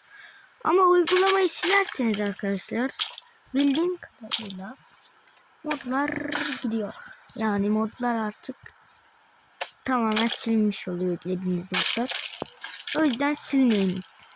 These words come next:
yani. Onu diyorum. Mesela yakarsak ne çıkacak? Yani aslında bu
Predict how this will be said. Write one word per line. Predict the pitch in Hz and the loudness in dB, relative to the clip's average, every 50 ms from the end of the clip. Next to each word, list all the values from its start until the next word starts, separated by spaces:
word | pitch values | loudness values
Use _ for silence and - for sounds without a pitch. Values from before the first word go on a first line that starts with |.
| - - - - | -20 -20 -16 -8
yani. | 196 185 180 175 175 175 185 202 220 - - - - - - - - - - - - - - - - - - - - - - - - - - - - - - - - - - - - | -6 -4 -4 -4 -4 -6 -10 -10 -10 -6 -4 -4 -2 -4 -6 -8 -8 -6 -4 -4 -4 -4 -8 -16 -20 -20 -20 -20 -20 -20 -20 -20 -20 -14 -12 -12 -12 -12 -14 -16 -18 -18 -12 -4 -2
Onu | 247 247 247 240 214 202 | 0 2 2 2 0 0
diyorum. | 202 202 196 190 185 190 202 214 254 - - - - - - - - - - - - - _ _ _ _ _ _ - - - - - - - - - - - - - - | 0 0 0 0 -2 -2 -4 -6 -4 -4 -6 -6 -6 -8 -8 -6 -6 -8 -8 -10 -14 -16 _ _ _ _ _ _ -6 -6 -4 -4 -4 -6 -8 -14 -16 -16 -16 -16 -12 -10
Mesela | - 214 - - 247 247 | -10 -8 -2 0 0 2
yakarsak | 247 254 247 - - 170 - - - - 240 226 - - - - - | 2 0 0 0 0 0 0 -2 -4 -6 -8 -8 -8 -10 -14 -8 -4
ne | 233 226 | -4 -4
çıkacak? | - - - - - - 190 - - - _ - _ _ _ - - - - - - - _ - _ - - - - _ - - - | -4 -4 -8 -10 -10 -12 -12 -12 -20 -20 _ -20 _ _ _ -20 -20 -20 -16 -18 -18 -18 _ -20 _ -16 -16 -16 -16 _ -18 -8 -4
Yani | 233 269 277 277 | -2 0 2 2
aslında | 254 - - 311 - - - 480 403 381 208 - - - - | 2 2 2 0 -4 -8 -4 -4 -2 -2 -2 -2 -4 -4 0
bu | 339 370 370 508 | 2 2 2 2